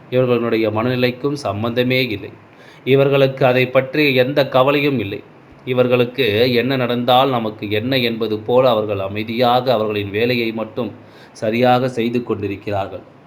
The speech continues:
அவர்கள் செய்ய நினைத்த விஷயங்களை மட்டும் சரியாக செய்து கொண்டிருக்கிறார்கள். அடுத்தவர்கள் வாழ்க்கையில் அவர்கள் நடத்த நினைத்த விஷயங்கள், அடுத்தவர்கள் வாழ்க்கையில் அவர்கள் எண்ணத் தொடங்கிய விஷயங்கள் என்று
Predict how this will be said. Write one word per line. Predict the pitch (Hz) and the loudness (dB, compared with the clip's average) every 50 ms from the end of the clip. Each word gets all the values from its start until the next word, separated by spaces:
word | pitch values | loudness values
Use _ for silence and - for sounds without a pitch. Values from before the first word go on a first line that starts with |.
| - - - - | -20 -20 -6 0
அவர்கள் | 123 131 143 143 143 143 135 | 2 4 4 4 4 2 2
செய்ய | 139 143 147 160 170 156 | 2 0 2 2 2 2
நினைத்த | 151 143 143 139 139 - 139 | 2 0 0 -2 0 0 2
விஷயங்களை | 123 123 123 - 156 147 143 143 139 139 135 | 2 0 0 0 0 0 2 4 2 4 4
மட்டும் | 135 135 131 131 156 151 143 | 2 0 0 -2 -4 -6 -4
சரியாக | - 135 127 131 139 135 143 143 151 143 | -2 -2 2 4 4 4 4 4 2 0
செய்து | 143 147 143 151 147 147 | 0 0 0 0 -2 -2
கொண்டிருக்கிறார்கள். | 143 147 135 127 127 120 117 120 - 127 120 117 117 117 113 | -2 -2 -2 0 0 -2 -2 -2 0 2 2 4 4 4 4
அடுத்தவர்கள் | 107 110 131 131 - 139 127 123 123 120 117 | 2 2 2 2 2 2 2 4 2 0 2
வாழ்க்கையில் | 110 113 123 139 143 139 147 139 139 135 127 | 4 4 4 4 4 2 0 0 2 2 2
அவர்கள் | 123 123 117 117 113 107 | 2 2 0 -2 -2 -2
நடத்த | 110 110 127 131 135 - 147 135 | -2 -2 -2 -2 -2 0 0 0
நினைத்த | 123 120 113 120 127 131 - - 131 | 0 0 -4 -6 -6 -6 -2 -2 0
விஷயங்கள், | 117 110 107 104 127 127 131 127 131 123 113 | 0 -2 -4 -4 -4 -2 -2 -2 0 -2 -2
அடுத்தவர்கள் | 107 104 123 120 - 127 120 113 113 110 104 | 0 -2 -4 -4 -2 -2 -2 -2 -2 -2 -2
வாழ்க்கையில் | 104 110 120 131 135 135 139 135 135 127 | 0 2 2 2 2 0 0 0 0 0
அவர்கள் | 117 117 113 110 110 104 | 0 0 -2 -2 -2 -2
எண்ணத் | 104 107 123 135 135 135 | -4 -2 -2 -4 -4 -4
தொடங்கிய | 131 120 120 117 110 110 107 101 | -4 -4 -4 -4 -4 -4 -4 -4
விஷயங்கள் | 101 101 101 127 131 127 123 120 110 107 | -6 -6 -4 -4 -4 -2 -2 -2 -2 -2
என்று | 110 110 117 113 123 123 | -4 -6 -6 -6 -6 -6